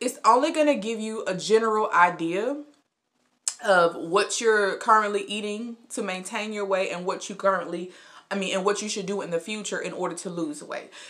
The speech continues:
because it's gonna vary for each person, health conditions, age, just different things. So you wanna take that as a general guide to help you and not as law, okay?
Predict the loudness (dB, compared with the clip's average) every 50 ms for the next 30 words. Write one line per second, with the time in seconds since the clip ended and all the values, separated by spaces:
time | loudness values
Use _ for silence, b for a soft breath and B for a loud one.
0 | B -10 -8 2 6 6 6 6 6 2 -4 -4 -4 -4 -2 0 2 2 2 2
1 | 2 2 4 4 2 2 0 -4 -6 -6 -8 -12 -12 -12 -4 -2 0 0 0 -2
2 | -4 -4 -4 -4 -4 -4 -6 -8 -12 B B 4 6 6 6 6 4 -4 -8 -8
3 | -6 -6 -6 -6 -6 -6 -8 -8 -10 -10 -10 -12 -8 -4 -2 -2 0 0 -2 -2
4 | -6 -8 -10 -8 -8 -8 -8 -8 -4 -2 -2 -2 -2 -4 -8 -6 -4 -4 -4 -4
5 | -6 -8 -12 -14 B B B B B B 2 6 8 8 8 6 2 -2 -6 -4
6 | -2 0 0 2 0 0 -2 -2 0 0 0 0 0 -2 -2 -2 0 -2 0 2
7 | 2 2 2 2 -2 -6 -10 -8 -6 -4 -2 -2 0 2 2 2 2 2 2 4
8 | 6 8 8 8 8 6 4 -2 -4 -2 0 -2 -2 -2 -6 -12 -10 -8 -8 -8
9 | -10 B B B B -4 -4 0 4 6 6 6 6 4 2 -6 -6 -6 -4 -4
10 | -2 -2 -2 -4 -8 -14 _ _ _ -12 -10 -8 -6 -2 -2 -2 -2 -2 -4 -8